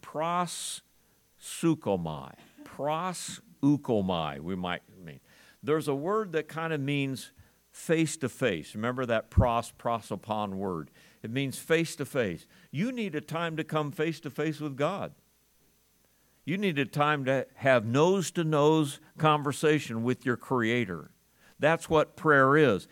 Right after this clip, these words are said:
And then the euchomai part of that word means a good wish. Face-to-face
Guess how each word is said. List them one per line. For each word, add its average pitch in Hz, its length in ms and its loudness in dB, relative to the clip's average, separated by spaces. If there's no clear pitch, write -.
And 139 220 0
then 170 220 2
the 139 200 2
euchomai 117 1160 2
part 151 300 6
of 127 120 2
that 120 220 6
word 151 360 4
means 127 400 -2
a 120 120 0
good 143 340 0
wish. 131 720 -2
Face-to-face 156 1160 0